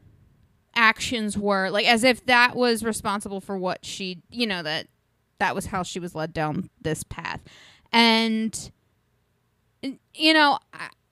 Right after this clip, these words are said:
I'm not opposed to people saying, "Hey, this was what,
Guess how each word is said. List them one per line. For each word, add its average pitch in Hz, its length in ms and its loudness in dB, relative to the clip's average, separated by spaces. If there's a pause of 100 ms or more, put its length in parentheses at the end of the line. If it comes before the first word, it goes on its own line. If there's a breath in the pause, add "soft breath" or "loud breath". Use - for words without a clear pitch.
(640)
I'm 302 240 4
not 330 420 0 (680)
opposed - 920 0
to 226 400 -2
people 220 400 -6
saying, 175 400 -6
"Hey, 277 580 -2 (300 loud breath)
this 185 400 -6
was 202 120 -6
what, 202 140 -4